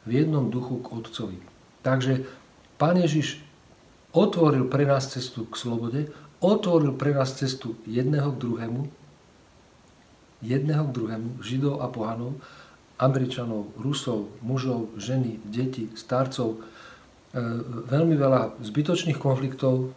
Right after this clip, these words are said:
je na svete, bezpečne, kvôli tomu, že, mm, nevedia ľudia nájsť cestu jeden k druhému. Navyše tento lockdown ešte, ešte to, ešte to viac počiarkuje. A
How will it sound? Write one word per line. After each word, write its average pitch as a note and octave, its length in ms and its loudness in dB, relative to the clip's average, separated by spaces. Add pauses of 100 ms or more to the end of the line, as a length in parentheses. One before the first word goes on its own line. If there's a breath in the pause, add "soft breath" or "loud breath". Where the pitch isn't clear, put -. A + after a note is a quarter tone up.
(220)
je A#2 160 0
na B2 160 -2
svete, C3+ 480 -6
bezpečne, D3 480 -6 (480 loud breath)
kvôli C#3 320 4
tomu, D3 400 4
že, A#2+ 400 0
mm, A2+ 1000 -10
nevedia C3+ 400 4
ľudia B2 300 0
nájsť A2+ 260 -2 (140)
cestu A2 240 -10 (240)
jeden A2+ 240 -6
k G2+ 80 -10
druhému. G2+ 280 -8 (760 loud breath)
Navyše C#3 480 2
tento C3+ 320 0
lockdown B2+ 500 2 (160)
ešte, - 380 -2
ešte E3 400 0
to, B2+ 160 -2
ešte C3 260 -2
to C3 140 -2
viac C3+ 260 2
počiarkuje. C3 920 -2 (1200 loud breath)
A - 20 2